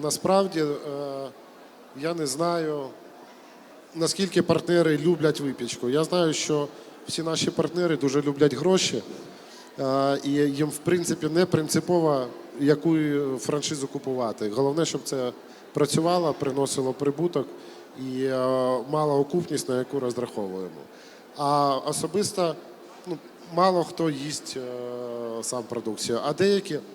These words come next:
ну, все попробували по разочку, смачно, окей, можна торгувати. Но немає такого, щоб че-, через захо-, закоханість у хліб купується франшиза. Це не,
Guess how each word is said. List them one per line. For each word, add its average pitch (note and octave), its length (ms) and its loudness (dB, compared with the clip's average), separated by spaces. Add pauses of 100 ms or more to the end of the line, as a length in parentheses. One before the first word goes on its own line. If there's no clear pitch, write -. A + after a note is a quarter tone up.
(160)
ну, D#3+ 60 -10
все F3+ 200 -8
попробували F3+ 640 4
по D3+ 140 2
разочку, C3 460 -2
смачно, A#3 460 -2
окей, D#3+ 240 0
можна C#3+ 320 0
торгувати. G2+ 640 -6 (600)
Но F#3 360 6 (120)
немає F#3 400 4
такого, E3 460 2
щоб C#3+ 220 -2 (760)
че-, F3 220 6
через D#3+ 480 2
захо-, F3 320 6
закоханість D3 760 2
у E3 60 2
хліб F#3+ 340 -2
купується C#3 540 -4
франшиза. A#2 560 -6
Це E3 200 -2
не, D3 180 -4